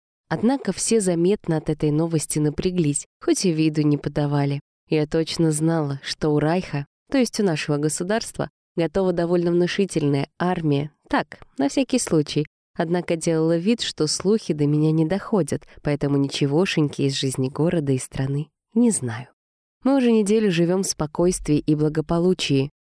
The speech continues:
Даже успели открыть парк, разрезать красную ленту и понаблюдать, как жители города Нагир с опаской исследуют новую территорию.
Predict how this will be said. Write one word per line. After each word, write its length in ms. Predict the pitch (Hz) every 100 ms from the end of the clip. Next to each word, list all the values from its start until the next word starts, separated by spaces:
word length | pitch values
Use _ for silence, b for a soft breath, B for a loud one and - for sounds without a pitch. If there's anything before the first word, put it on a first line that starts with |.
| _
Даже 240 | 196 240 220
успели 380 | 170 - 165 151
открыть 420 | 147 - 143 - -
парк, 380 | 147 170 - _
разрезать 480 | 165 160 165 170 151
красную 440 | - 156 - 156
ленту 460 | 147 151 202 196 185
и 160 | - 208
понаблюдать, 880 | 202 190 175 175 170 170 196 - -
как 320 | - 180 170
жители 460 | - 156 151 135 139
города 580 | 151 156 196 160 143 143
Нагир 480 | 151 147 180 220 - -
с 120 | -
опаской 560 | 160 175 185 - 139
исследуют 560 | 131 - 151 151 143 -
новую 320 | 131 131 131
территорию. 680 | - 135 131 - 135 131